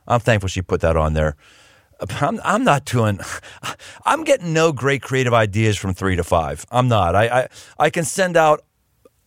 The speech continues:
emails to people who I need to maintain relationships with or people in the ministry. Uh, that, that's, I,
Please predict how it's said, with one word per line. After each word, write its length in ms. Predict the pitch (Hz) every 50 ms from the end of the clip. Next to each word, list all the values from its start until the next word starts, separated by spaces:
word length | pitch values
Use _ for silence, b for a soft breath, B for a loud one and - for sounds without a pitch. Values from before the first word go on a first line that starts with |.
| _ _ -
emails 800 | 170 175 190 190 170 131 123 120 117 117 131 123 - - - - _
to 100 | - 139
people 380 | - 147 156 143 - 151 139
who 60 | 131 139
I 120 | 135 131
need 200 | 127 131 131 120
to 80 | - 127
maintain 480 | 127 131 131 123 - 135 139 131 123
relationships 720 | 117 107 113 120 143 147 - 147 123 - 127 113 - - -
with 340 | 107 104 107 117 107 -
or 240 | 117 110 110 107 104 B B B B B B B B B
people 320 | - 143 139 - 139 131 127
in 60 | 120
the 60 | 117
ministry. 640 | 107 113 127 147 160 - - - 113 104 101 117 131 - - _ _ _
Uh, 120 | 113 120 123
that, 160 | 127 127 -
that's, 280 | - 139 127 123 - - -
I, 140 | - 120